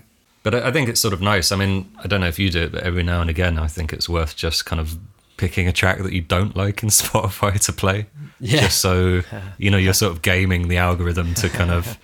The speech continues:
Speaker 2: <laughs>
Speaker 1: throw you something in the middle of a list of stuff,
Speaker 2: Totally.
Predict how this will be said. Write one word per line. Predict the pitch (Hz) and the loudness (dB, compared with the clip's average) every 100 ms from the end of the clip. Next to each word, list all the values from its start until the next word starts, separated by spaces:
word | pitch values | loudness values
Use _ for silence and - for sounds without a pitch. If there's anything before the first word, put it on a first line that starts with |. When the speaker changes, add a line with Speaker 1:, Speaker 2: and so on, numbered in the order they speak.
| - | -20
Speaker 2:
<laughs> | - | -8
Speaker 1:
throw | - 107 | 0 4
you | 104 98 95 | 4 4 4
something | - 113 - - 98 90 - - - | 4 2 0 0 0 0 -8 -16 -4
in | 104 101 | 2 4
the | |
middle | 98 104 95 | 4 4 2
of | 92 | 2
a | 92 | 2
list | 95 95 - | 2 2 0
of | 92 | 0
stuff, | - - 95 80 - - _ - _ - | -2 0 -2 -4 -8 -16 _ -20 _ -14
Speaker 2:
Totally. | - 113 | -4 0